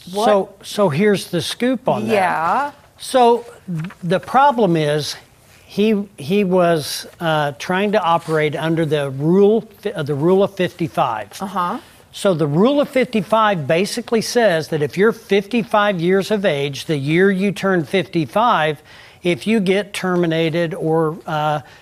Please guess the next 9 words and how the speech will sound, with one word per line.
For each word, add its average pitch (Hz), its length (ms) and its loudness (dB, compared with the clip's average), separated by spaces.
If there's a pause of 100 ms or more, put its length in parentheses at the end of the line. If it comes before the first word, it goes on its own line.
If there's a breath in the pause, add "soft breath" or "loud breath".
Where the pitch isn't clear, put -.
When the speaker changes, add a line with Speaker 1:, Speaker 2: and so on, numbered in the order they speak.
(140)
Speaker 2:
voluntarily 165 840 0
leave 160 460 0
or 151 160 0
you 147 160 -6
get 165 260 -4
laid 160 380 0
off, 156 340 4
Speaker 1:
Mm-hmm. 208 440 -4 (200)
Speaker 2:
the 156 180 -2